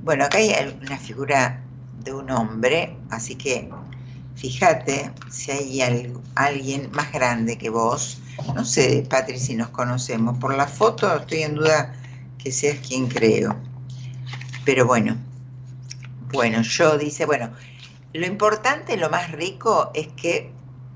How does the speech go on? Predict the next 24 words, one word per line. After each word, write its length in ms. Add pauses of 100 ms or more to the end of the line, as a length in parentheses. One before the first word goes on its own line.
(120)
manden 460
un 100
WhatsApp 500
al 360
teléfono 480
que 80
les 200
dije. 460 (760)
Ahora 180
lo 80
voy 100
a 100
poner 220
acá. 380 (580)
Y 640 (1200)
<coughs> 1000
manden 360
un 80
mensaje 500
que 140
quieren 320
salir 260
al 160
aire, 380